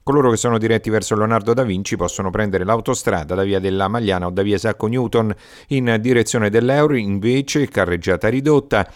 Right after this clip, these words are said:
inevitabili le code tra l'uscita Magliana Vecchia a Trastevere e via del Cappellaccio.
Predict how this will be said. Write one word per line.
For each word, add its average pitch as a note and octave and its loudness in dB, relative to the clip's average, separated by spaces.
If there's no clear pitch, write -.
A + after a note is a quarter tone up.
inevitabili G#2 -2
le B2 0
code F#2 -2
tra E2+ -4
l'uscita F2+ -4
Magliana F#2 -4
Vecchia F#2 -2
a E2 -6
Trastevere F#2+ -2
e A2+ -2
via G#2 2
del F2 -2
Cappellaccio. A2+ -2